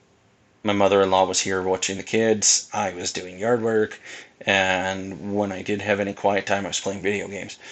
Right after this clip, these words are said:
So, no. <laughs> Yesterday was not a T V day. I apologize f-, profusely for, uh, saying it was. Today was. Today I finally finished, uh, season four of Stranger Things. And, wow.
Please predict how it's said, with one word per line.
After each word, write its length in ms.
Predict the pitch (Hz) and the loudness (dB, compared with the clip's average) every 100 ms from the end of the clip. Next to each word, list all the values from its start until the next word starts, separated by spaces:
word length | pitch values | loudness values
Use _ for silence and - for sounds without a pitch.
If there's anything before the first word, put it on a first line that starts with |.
| - - | -20 -2
So, 140 | 117 | 2
no. 140 | 107 - - - - - - | 2 2 -2 0 0 6 12
<laughs> 240 | 135 101 - - - - | 12 10 -2 -14 -16 -4
Yesterday 340 | 104 - 110 | 0 4 6
was 320 | 127 110 123 135 | 8 8 8 10
not 240 | 165 208 | 8 10
a 160 | 104 92 | 4 2
T 240 | - 95 | -4 -2
V 140 | 92 | -4
day. 140 | 92 92 | -4 4
I 160 | 107 | 6
apologize 920 | 165 - 110 156 147 143 107 - - - | 4 4 4 6 4 4 2 0 -4 -12
f-, 220 | - _ | -16 _
profusely 460 | - 117 208 - 90 | -2 0 2 0 0
for, 320 | 98 98 104 | -4 -2 0
uh, 140 | 101 | 0
saying 260 | 98 117 123 | 0 0 0
it 100 | 135 | 0
was. 360 | 151 135 - - _ _ _ _ _ _ _ _ - - - - | 0 -2 -6 -12 _ _ _ _ _ _ _ _ -4 -4 -4 -10
Today 240 | 92 135 | 2 4
was. 400 | 113 90 90 - - - - - - - - _ - | 6 2 -2 -4 -12 -16 -14 -14 -14 -18 -20 _ 6
Today 340 | 135 180 143 | 10 12 12
I 20 | |
finally 360 | 131 117 120 110 | 10 6 6 2
finished, 560 | - 107 104 - - | 0 2 4 4 4
uh, 360 | 110 107 104 104 - - | 6 8 6 4 2 0
season 380 | - 117 104 107 | 2 2 2 0
four 320 | - 101 101 | 4 6 6
of 140 | 98 - | 4 0
Stranger 500 | - - 90 90 95 | -4 -4 -4 -4 -8
Things. 400 | 87 82 87 - | -10 -10 -10 -6
And, 520 | 104 101 98 98 - - _ _ _ _ _ _ _ _ _ _ _ _ _ - | -4 -4 -6 -8 -10 -14 _ _ _ _ _ _ _ _ _ _ _ _ _ 4
wow. 360 | 110 101 82 | 12 12 12